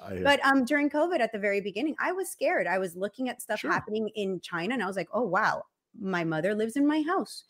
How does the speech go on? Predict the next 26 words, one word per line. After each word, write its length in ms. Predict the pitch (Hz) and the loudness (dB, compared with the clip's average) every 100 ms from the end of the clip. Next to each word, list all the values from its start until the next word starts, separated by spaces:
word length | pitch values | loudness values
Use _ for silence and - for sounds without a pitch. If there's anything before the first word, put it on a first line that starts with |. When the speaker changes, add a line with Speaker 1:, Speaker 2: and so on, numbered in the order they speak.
| - | -14
Speaker 1:
Mm-hmm. 200 | 78 117 | -8 -2
Speaker 2:
And 120 | 214 - | 0 2
I 180 | 208 | 4
was 240 | 220 269 214 | 6 4 2
really 400 | 170 214 226 233 | 2 6 6 4
scared. 340 | 233 185 156 | 2 2 4
I 120 | 156 | 4
was 180 | 170 165 | 4 4
one 160 | 185 175 | 4 2
of 60 | |
the 60 | 160 | 0
first 320 | - 320 320 | 4 4 6
people 200 | 311 302 240 | 2 4 4
that 140 | 160 | 4
pulled 180 | 208 185 | 2 0
the 60 | 180 | 0
kids 220 | 214 180 | -2 0
out 120 | 160 | 2
of 100 | 147 | 0
school, 460 | - 330 339 311 226 | 2 8 10 10 8
and 100 | 180 | 4
I 80 | |
was, 180 | 170 170 - | 2 2 2
you 100 | 202 | 2
know, 100 | 170 | 4
really 440 | 208 233 - - | 6 8 6 4